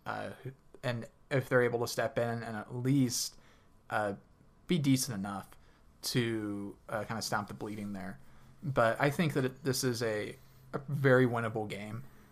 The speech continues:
for K-State. Uh, but I, I do think that there is a reality where I agree with you that this turns into a rock fight. But I, I think that the K-State offense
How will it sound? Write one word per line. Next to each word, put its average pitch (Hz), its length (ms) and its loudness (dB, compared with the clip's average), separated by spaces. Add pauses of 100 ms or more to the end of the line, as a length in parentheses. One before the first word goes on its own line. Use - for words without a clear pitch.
(120)
for 139 160 0
K-State. 131 640 0 (340)
Uh, 107 280 -4 (840)
but 123 240 4
I, 131 200 4
I 127 40 6
do 127 220 4
think 127 300 0
that 110 320 2
there 123 140 2
is 131 260 4
a 131 60 4
reality 110 460 0 (360)
where 113 180 4
I 110 80 4
agree 110 320 -4
with 104 220 -10
you 107 160 -6
that 104 100 -8
this 104 180 -6
turns 113 260 -4
into 110 180 -4
a 110 60 2
rock 107 360 -2
fight. 101 360 -6 (200)
But 104 360 -2 (640)
I, 120 140 4
I 120 120 0
think 110 280 -2
that 101 380 -2 (1400)
the 135 100 2
K-State 127 500 2
offense 107 760 0